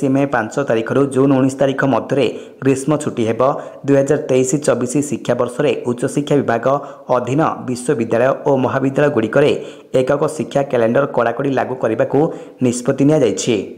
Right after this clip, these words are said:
ପରବର୍ତ୍ତୀ ଖବରଟି ହେଉଛି ଆୟୁଷ୍ମାନ ଭବଃ ଅଭିଯାନର ଶୁଭାରମ୍ଭ କଲେ ରାଷ୍ଟ୍ରପତି ଦ୍ରୌପଦୀ ମୁର୍ମୁ। ରାଷ୍ଟ୍ରପତି ଦ୍ରୌପଦୀ ମୁର୍ମୁ ଆଜି virtual ମାଧ୍ୟମରେ ଦେଶବ୍ୟାପୀ ଆୟୁଷ୍ମାନ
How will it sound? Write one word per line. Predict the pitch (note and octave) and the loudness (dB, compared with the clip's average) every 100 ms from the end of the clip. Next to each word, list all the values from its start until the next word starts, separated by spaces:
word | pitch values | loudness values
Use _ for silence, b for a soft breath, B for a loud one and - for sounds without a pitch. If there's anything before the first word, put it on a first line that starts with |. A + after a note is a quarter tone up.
| - - _ - | -20 -20 _ -2
ପରବର୍ତ୍ତୀ | C3+ B2+ C#3 E3+ | 0 2 0 0
ଖବରଟି | D#3 D#3 D3+ D3+ | 0 0 2 2
ହେଉଛି | D3+ D3+ E3+ E3+ D3+ | 2 2 2 2 -2
ଆୟୁଷ୍ମାନ | C3+ - D#3 D#3 C#3 | -4 -4 0 0 0
ଭବଃ | B2 C3 D3 F#3 - B2+ | 0 0 0 -2 0 0
ଅଭିଯାନର | C3 C#3+ D#3 D#3 D3+ | 0 0 2 2 0
ଶୁଭାରମ୍ଭ | C3+ A#2+ C3+ C#3+ D3+ | 0 0 0 0 0
କଲେ | D3+ B2+ A#2+ | 0 2 0
ରାଷ୍ଟ୍ରପତି | A#2+ - C#3+ C#3 D3 C3+ | 0 0 0 0 0 0
ଦ୍ରୌପଦୀ | B2 C#3 C3+ A#2+ | 0 0 0 2
ମୁର୍ମୁ। | B2 D3+ B2+ - - - - b - C#3+ | 2 2 0 -2 -10 -20 -20 b 0 2
ରାଷ୍ଟ୍ରପତି | C#3 - E3 E3+ E3 | 2 0 0 2 4
ଦ୍ରୌପଦୀ | C3 - C#3+ C#3+ | 2 2 0 2
ମୁର୍ମୁ | A#2+ A#2+ D3+ D3 C3 | 2 2 2 2 0
ଆଜି | B2+ D3 A#2 | 0 -4 -2
virtual | A#2+ C3+ D3 C#3 | -2 0 2 2
ମାଧ୍ୟମରେ | A2 B2+ D3 C3+ - | 0 -2 -2 -2 0
ଦେଶବ୍ୟାପୀ | B2 - D3 B2 - C#3+ C#3+ - | 0 0 0 0 2 0 0 -2
ଆୟୁଷ୍ମାନ | C3 C3 - | -2 -2 -2